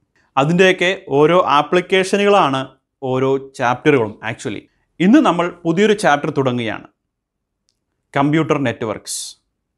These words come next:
ഈ ചാപ്റ്ററിൻ്റെ പ്രത്യേകത, ഇത് കമ്പ്യൂട്ടർ സയൻസുകാർക്കും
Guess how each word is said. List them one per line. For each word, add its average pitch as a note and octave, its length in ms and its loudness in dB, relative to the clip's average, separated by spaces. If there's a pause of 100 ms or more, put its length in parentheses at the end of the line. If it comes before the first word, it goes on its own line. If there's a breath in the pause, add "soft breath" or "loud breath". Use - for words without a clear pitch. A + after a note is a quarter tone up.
(760)
ഈ - 20 4 (100)
ചാപ്റ്ററിൻ്റെ F#3+ 440 2
പ്രത്യേകത, C3 460 -4 (1120)
ഇത് E3 160 2 (720)
കമ്പ്യൂട്ടർ G3+ 440 2
സയൻസുകാർക്കും F3 800 2